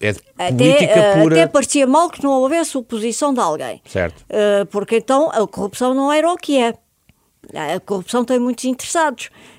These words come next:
Speaker 2: <laughs> Quer dizer, como é evidente, por isso é que há um pacto de silêncio,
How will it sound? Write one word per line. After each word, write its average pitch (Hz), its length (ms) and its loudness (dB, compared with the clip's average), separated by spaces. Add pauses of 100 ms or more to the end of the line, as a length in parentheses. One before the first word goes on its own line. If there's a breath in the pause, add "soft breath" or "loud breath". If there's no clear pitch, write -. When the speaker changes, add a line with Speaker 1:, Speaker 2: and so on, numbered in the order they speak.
(140)
Speaker 2:
<laughs> 214 400 -2
Quer 214 180 0
dizer, 160 300 -8 (380 loud breath)
como 202 200 -2
é 220 100 4
evidente, 214 360 -2
por - 140 -10
isso 190 160 -6
é 190 60 -4
que 190 100 -10
há 185 60 0
um 190 100 -2
pacto 196 280 -4
de - 60 -14
silêncio, 302 720 0